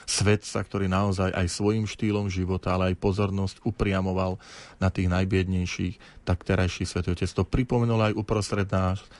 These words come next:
našej spoločnosti, že stále existujú ľudia, ktorí sú chudobní po tej materiálnej stránke, kultúrnej stránke, aby sme na nich nezabúdali. Napokon aj tie ďalšie body programu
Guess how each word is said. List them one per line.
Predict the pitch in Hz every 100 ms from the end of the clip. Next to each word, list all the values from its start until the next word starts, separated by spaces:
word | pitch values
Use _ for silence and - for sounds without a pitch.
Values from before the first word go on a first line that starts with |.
| -
našej | 98 98 - 107
spoločnosti, | - 87 85 - 92 85 - 90 82 - - - -
že | 98 92
stále | - 110 113 101
existujú | 90 - 92
ľudia, | 85 87 90 90
ktorí | - 92 85 85 - - -
sú | - 90
chudobní | - 92 90 92
po | 82 95
tej | 98
materiálnej | 101 110 113 110 101 95 92
stránke, | - 92 90 90 -
kultúrnej | 110 110 - 104 98
stránke, | 92 - 92 90 92 85 - - -
aby | - 107 110
sme | 104 101 95 - - -
na | 92 87
nich | 87 - -
nezabúdali. | 98 90 87 90 87 82 90 - - -
Napokon | 95 98 107 - 98 92 -
aj | 95 92 -
tie | 98
ďalšie | 87 123 156 - 95
body | 87 113 107 87
programu | - 101 110 107 95 92 113